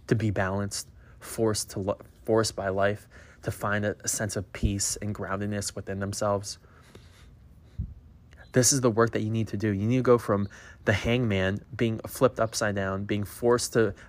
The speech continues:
balance yourself, to actually just having inner balance.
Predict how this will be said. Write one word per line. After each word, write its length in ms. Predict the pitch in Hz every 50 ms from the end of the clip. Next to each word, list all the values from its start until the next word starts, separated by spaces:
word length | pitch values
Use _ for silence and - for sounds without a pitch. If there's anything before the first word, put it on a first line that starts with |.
| - - -
balance 340 | 110 117 131 131 123 110
yourself, 380 | - 101 95 - - 98 98 -
to 100 | - - - -
actually 380 | 117 117 117 - - 135 123
just 180 | 113 113 110 -
having 360 | - 107 98 98 98 98 98
inner 260 | - 92 92 92 92
balance. 560 | 90 92 92 90 90 87 87 - - - -